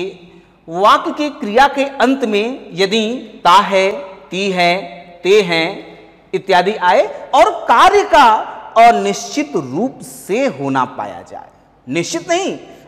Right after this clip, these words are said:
अनिश्चित रूप से होना पाया जाए, तो ऐसे sentence को हम कहेंगे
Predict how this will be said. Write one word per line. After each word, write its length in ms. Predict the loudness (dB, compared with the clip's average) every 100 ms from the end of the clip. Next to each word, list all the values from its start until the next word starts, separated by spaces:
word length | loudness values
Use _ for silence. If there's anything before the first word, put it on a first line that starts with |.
| 0
अनिश्चित 640 | 4 6 6 2 -2 -4 -6
रूप 140 | -6
से 140 | -4 -4
होना 260 | -2 -2 0
पाया 260 | 2 2
जाए, 320 | 2 0 0 -2 -10 -10 0
तो 260 | 2 2 0
ऐसे 260 | -2 -2 -6
sentence 540 | -6 -8 -6 -8 -8
को 120 | -12
हम 180 | -10 -8
कहेंगे 460 | -6 -6 -4 -4